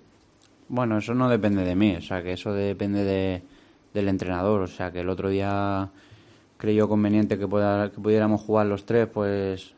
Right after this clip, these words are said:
se ha visto que, que sí se puede jugar, pero, pero bueno, no, no siempre todos los partidos a lo mejor se pueda jugar con los tres, eh, aparte la decisión siempre,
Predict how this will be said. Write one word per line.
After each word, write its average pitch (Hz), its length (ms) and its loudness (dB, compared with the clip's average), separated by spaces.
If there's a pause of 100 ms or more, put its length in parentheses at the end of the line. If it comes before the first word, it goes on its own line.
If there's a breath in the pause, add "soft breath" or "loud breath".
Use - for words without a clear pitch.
se - 120 -4
ha 107 40 2
visto 104 260 -2
que, 101 720 -4
que 110 100 -6
sí 117 120 -4
se 110 140 -4
puede 110 220 2
jugar, 120 420 0
pero, 90 360 -4 (360)
pero 98 140 -6
bueno, 98 220 -4 (320)
no, 95 640 -4
no 104 180 -2
siempre 110 340 -2
todos 107 140 2
los 98 100 -2
partidos 104 380 -2
a 98 60 -4
lo 95 60 -4
mejor 95 240 -6
se - 120 -10
pueda 95 400 -4 (720 loud breath)
jugar 110 240 4
con 113 140 2
los 107 180 0
tres, 139 320 2
eh, 92 340 -4 (600)
aparte 90 300 -6
la 90 140 -2
decisión 92 460 -6
siempre, 92 580 -4